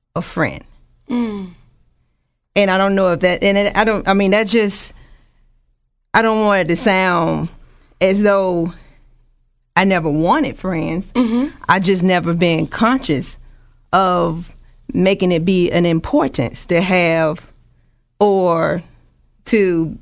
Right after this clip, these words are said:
Speaker 1: be accountable in a friendship. So, n-, uh, now, I don't know if I wanna, wanna be a friend with me. Now, I wanna work on some things to be a friend.
Speaker 2: Yes.
Speaker 1: You know, I mean, I don't, I don't want that to sound so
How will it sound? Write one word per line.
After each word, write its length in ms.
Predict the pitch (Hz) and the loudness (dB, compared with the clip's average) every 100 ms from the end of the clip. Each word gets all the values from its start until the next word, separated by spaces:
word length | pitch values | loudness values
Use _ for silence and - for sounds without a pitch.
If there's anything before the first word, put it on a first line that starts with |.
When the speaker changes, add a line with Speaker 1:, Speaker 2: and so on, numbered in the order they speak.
| - | -4
Speaker 1:
be 140 | 196 | 0
accountable 540 | 180 - 240 233 190 185 | 0 0 0 2 0 0
in 180 | 196 | 0
a 60 | 180 | 0
friendship. 580 | - 220 214 269 - - _ _ _ _ _ _ _ _ _ _ _ _ _ _ | 0 0 0 0 -2 -6 _ _ _ _ _ _ _ _ _ _ _ _ _ _
So, 640 | - 226 208 196 190 180 190 - - _ _ _ 151 175 | -2 0 2 0 -2 -4 -6 -16 -20 _ _ _ -14 -8
n-, 200 | 180 - | -8 -4
uh, 320 | 190 180 165 160 | 0 0 0 0
now, 540 | 170 185 262 311 349 - _ _ _ _ - | 2 2 2 0 -2 -10 _ _ _ _ -6
I 60 | - | 0
don't 200 | 339 302 | 2 2
know 480 | 320 196 165 160 160 | 2 0 0 -2 -2
if 180 | 190 196 | -2 2
I 160 | 180 185 | 0 2
wanna, 300 | 180 175 196 190 | 0 0 0 0
wanna 180 | 175 | 0
be 140 | 175 175 | 0 -2
a 60 | |
friend 220 | 180 180 175 | -2 -4 -2
with 80 | 170 | -2
me. 80 | |
Now, 600 | 175 180 240 277 202 240 254 - | 0 2 2 2 0 -2 -6 -2
I 80 | 202 | 0
wanna 240 | 208 196 175 | 2 0 2
work 240 | 202 202 | 0 2
on 140 | 180 | 0
some 180 | 190 180 | 0 -2
things 320 | 175 165 165 | -2 -2 -2
to 100 | 170 | -2
be 140 | 160 180 | -2 -2
a 60 | |
friend. 460 | - 170 165 175 196 | -2 0 0 0 -4
Speaker 2:
Yes. 300 | 165 - - - _ _ | -8 -14 -20 -20 _ _
Speaker 1:
You 160 | 185 196 | 0 2
know, 180 | 180 | 2
I 120 | 180 208 | 2 2
mean, 200 | 226 208 | 2 2
I 120 | 226 | 0
don't, 220 | 220 - | -2 -2
I 80 | 208 | 0
don't 200 | 233 220 | 0 0
want 180 | 208 185 | 0 0
that 140 | 190 | -2
to 60 | 190 | 0
sound 380 | 226 208 185 190 | 0 0 0 0
so 500 | 202 185 185 170 | 0 2 -2 -4